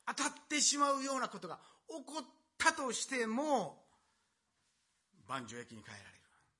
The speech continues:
そういう神がおられるということを信ずるっていうことができたら、これは幸いではないです。聖書を読んでみると、そういう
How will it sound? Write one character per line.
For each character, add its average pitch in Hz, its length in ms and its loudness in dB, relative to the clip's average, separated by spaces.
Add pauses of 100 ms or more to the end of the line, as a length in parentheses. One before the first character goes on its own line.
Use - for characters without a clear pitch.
(2250)
そ 294 260 -2
う - 20 0
い 302 40 -2
う 262 40 -4
神 294 240 2
が 220 100 2
お 208 60 2
ら 233 100 4
れ 262 120 2
る 285 100 -6
と 277 80 -8
い 254 80 -4
う 214 60 -10
こ 208 80 -6
と 196 100 -8
を 170 60 -4
信 240 420 -2
ず 302 140 -4
る 330 80 -2
っ - 20 -6 (100)
て 202 100 -10
い 175 40 -8
う 147 40 -12
こ 156 100 -10
と 151 60 -8
が 135 80 -6
で 147 100 -6
き 147 80 -16
た 139 100 -8
ら、 127 220 -8 (680)
こ 139 140 -10
れ 139 80 -6
は 135 340 -2
幸 139 400 -4
い 131 60 -8
で 127 80 -8
は 123 80 -10
な 120 80 -12
い 107 40 -16
で 113 120 -18
す。 - 80 -10
聖 233 180 4
書 175 140 0
を - 20 0
読 160 160 -2
ん - 20 -6
で 247 80 -2
み 226 80 -2
る 175 80 -4
と、 220 280 -2 (240)
そ 262 340 4
う 269 40 2
い 254 60 0
う 226 260 0